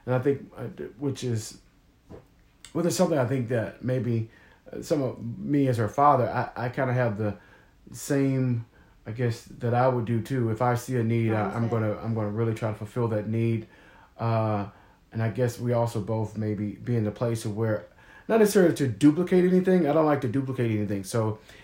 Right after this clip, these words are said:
Speaker 1: if I feel like I'm being duplicated, I kinda move back and find something else
Speaker 2: Right.
Speaker 1: to do.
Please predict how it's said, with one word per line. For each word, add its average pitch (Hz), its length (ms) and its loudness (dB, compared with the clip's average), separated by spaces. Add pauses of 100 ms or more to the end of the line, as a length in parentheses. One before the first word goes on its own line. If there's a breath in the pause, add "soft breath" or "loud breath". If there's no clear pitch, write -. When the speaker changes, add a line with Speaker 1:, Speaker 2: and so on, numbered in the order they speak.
(120 loud breath)
Speaker 1:
if 107 60 -4
I 123 60 4
feel 143 160 2
like 131 160 4
I'm 123 100 2
being 120 180 2
duplicated, 123 400 -2
I 117 80 0
kinda 113 240 -2
move 117 240 0
back 113 220 0
and 104 120 -4
find 113 280 -2
something 104 220 -4
else 113 200 -2
Speaker 2:
Right. 101 160 -6
Speaker 1:
to 98 60 -6
do. 98 160 -6